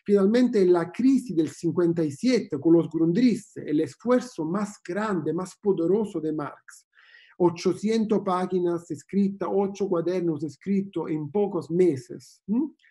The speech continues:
Pero Engels no sabía exactamente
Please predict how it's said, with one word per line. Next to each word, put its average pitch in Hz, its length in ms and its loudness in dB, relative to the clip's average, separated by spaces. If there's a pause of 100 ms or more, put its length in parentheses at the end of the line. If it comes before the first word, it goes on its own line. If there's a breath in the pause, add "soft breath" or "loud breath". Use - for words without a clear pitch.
(240 soft breath)
Pero 220 560 0
Engels 170 640 -2 (340)
no 180 300 2
sabía 202 760 -2
exactamente 180 1120 -4